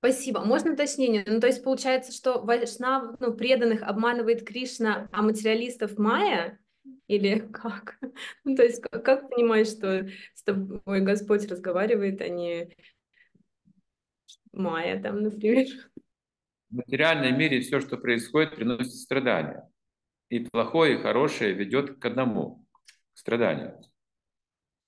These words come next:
Speaker 2: И обман в том числе. Обман вообще считается преступлением. Что обман означает в чью-то пользу. Кто-то меня обокрал, обманул меня. Вот что происходит.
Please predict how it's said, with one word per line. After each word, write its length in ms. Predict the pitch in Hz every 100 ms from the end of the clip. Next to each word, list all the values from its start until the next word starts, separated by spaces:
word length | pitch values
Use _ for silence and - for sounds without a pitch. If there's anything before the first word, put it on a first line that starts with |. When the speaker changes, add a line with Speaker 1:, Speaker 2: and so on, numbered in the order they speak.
| _ -
Speaker 2:
И 40 |
обман 440 | 107 107 131 170
в 100 | 165
том 120 | - 127
числе. 600 | 143 - - 76 - - _ _ _ _ _ _ _ _ _ _ -
Обман 340 | 98 107 147
вообще 240 | 139 -
считается 420 | 143 - 143 127 131
преступлением. 840 | 123 - - 92 78 - - - _ _ _ _ _ _ _ _ -
Что 160 | -
обман 400 | - 95 113 165
означает 460 | 156 143 135 139 -
в 80 | -
чью-то 360 | - 156 151
пользу. 800 | 147 - 156 113 98 85 73 - _ _ _ _
Кто-то 240 | 147 143
меня 180 | 127 123
обокрал, 640 | 120 135 135 139 117 - -
обманул 440 | - 104 120 120 95
меня. 220 | 82 73
Вот 220 | 101 85
что 160 | - -
происходит. 500 | - 58 - -